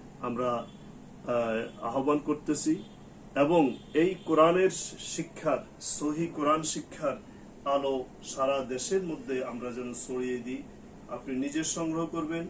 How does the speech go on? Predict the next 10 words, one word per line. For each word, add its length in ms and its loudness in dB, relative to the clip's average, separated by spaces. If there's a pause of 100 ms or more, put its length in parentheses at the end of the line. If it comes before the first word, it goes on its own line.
(140)
আপনার 320 -6
সন্তানের 480 -4
জন্য 220 -4
সংগ্রহ 420 -6
করবেন, 400 -6 (460)
আপনার 440 -4
প্রতিষ্ঠানের 540 -6
জন্য 220 -4
সংগ্রহ 440 -6
করবেন 420 -6